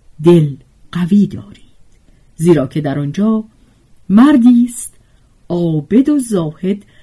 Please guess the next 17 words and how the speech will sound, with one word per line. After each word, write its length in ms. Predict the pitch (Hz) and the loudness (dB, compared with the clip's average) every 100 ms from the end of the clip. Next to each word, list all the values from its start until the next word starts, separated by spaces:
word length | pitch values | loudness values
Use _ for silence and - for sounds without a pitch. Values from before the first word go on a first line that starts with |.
| _ - | _ -6
از 300 | 185 165 156 | -2 -2 -2
مردم 720 | 165 180 196 196 196 339 320 | -2 0 0 0 0 0 2
بیت 240 | 226 220 208 | 0 0 -2
المقدس 840 | 190 165 143 135 143 190 - - - _ _ | -4 -4 -8 -12 -8 -8 -8 -18 -20 _ _
که 140 | - - | -16 -12
عبدالله 840 | 185 165 - 165 160 160 202 208 165 - | -8 -8 -4 -4 -2 -4 -2 -2 -4 -8
نام 380 | 151 127 131 135 | -8 -6 -8 -8
دارد 480 | 139 131 113 113 - - _ _ - | -10 -8 -8 -10 -14 -20 _ _ -14
و 100 | - - | -12 -6
او 400 | 196 208 240 247 - _ _ _ - 151 | -4 2 2 2 -8 _ _ _ -12 -4
دیندارترین 1700 | 175 202 190 180 175 180 170 160 151 - - - 208 302 302 240 202 - _ _ 156 | 4 6 6 4 0 -2 -2 -4 -8 -14 -18 -6 0 2 4 4 2 -2 _ _ -4
مردم 460 | 160 156 160 180 | -2 -2 -2 -4
است 520 | 139 - _ - - - _ _ _ | -6 -12 _ -20 -20 -20 _ _ _
و 80 | 139 | -16
خداوند 1400 | - - 147 147 143 143 139 123 135 170 247 190 147 127 - _ - _ - | -16 -16 -12 -8 -8 -8 -10 -14 -4 2 4 4 2 -6 -10 _ -20 _ -16
کرامات 800 | 156 156 147 131 127 202 208 - 185 - _ | -6 -4 -2 -4 -4 -4 -4 -10 -20 -20 _
است. 280 | - - | -20 -20